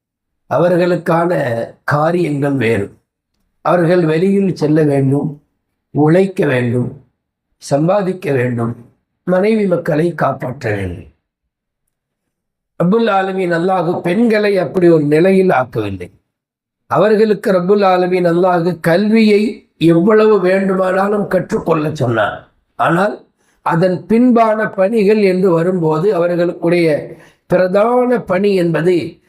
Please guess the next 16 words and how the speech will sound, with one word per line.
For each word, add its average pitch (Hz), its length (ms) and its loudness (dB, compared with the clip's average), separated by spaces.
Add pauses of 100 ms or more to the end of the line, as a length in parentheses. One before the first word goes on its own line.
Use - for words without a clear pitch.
(140)
தன் 160 280 0
கணவனையும் 196 800 0
தன் 165 320 -2
பிள்ளைகளையும் 180 920 0 (340)
மார்க்க 185 720 -2
அடிப்படையில் 196 720 -2
கண்காணித்து 175 720 0
ஆளாக்குவது. 120 680 -4 (1160)
உலகத்தில 131 800 0 (400)
எத்தனை 196 640 2
ஒழுக்க 196 500 0
சீலர்கள், 170 760 0 (400)
எத்தனை 208 520 0 (540)
மாமேதைகள் 208 920 2
உருவானார்களோ, 151 1080 -2 (300)
அவர்களின், 185 640 0